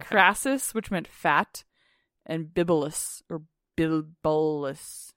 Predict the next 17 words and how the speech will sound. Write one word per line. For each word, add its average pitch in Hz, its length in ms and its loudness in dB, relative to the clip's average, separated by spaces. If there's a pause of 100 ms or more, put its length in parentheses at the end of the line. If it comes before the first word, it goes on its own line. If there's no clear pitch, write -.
which - 180 -16
meant 151 200 -10
drunkard. 143 520 -12
Eventually, 285 720 2
cognomen 190 760 -6
became 180 340 -10
inherited 160 480 -4
and 156 120 -12
passed - 300 -8
down 165 400 -4 (380)
with - 280 -10
pride, 262 720 -6 (260)
despite 226 360 0
any 190 200 -8
original 170 460 -6
negative 151 380 -8
meaning, 247 480 -6